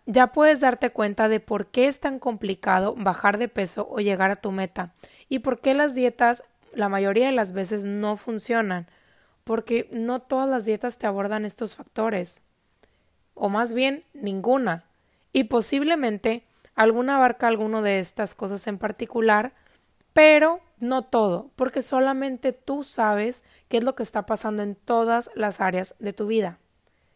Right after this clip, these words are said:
Y por eso nuestros retos con el peso y con el cuerpo tienen que ser multifuncionales. Tenemos que abordar distintos enfoques. Entonces,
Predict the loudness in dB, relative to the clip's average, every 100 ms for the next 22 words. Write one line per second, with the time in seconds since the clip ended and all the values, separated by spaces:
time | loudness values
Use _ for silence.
0 | _ _ _ _ _ _ _ _ _ _
1 | _ _ -8 -8 -4 0 0 0 -4 -4
2 | -4 -4 -4 -4 -6 -8 -6 -6 -4 -4
3 | -4 -6 -6 -6 0 0 0 -8 -14 _
4 | _ _ -2 -2 0 -2 0 -2 -4 -6
5 | -4 -2 -4 -8 -8 -8 -8 -4 -2 -2
6 | -2 -6 -10 _ _ _ _ -4 -2 -2
7 | -2 -2 0 0 0 0 0 -2 -2 -4
8 | -6 -6 -8 -6 -8 -8 -14 -14 _ _
9 | _ -8 -6 -4 -2 -2 -6 -8 -12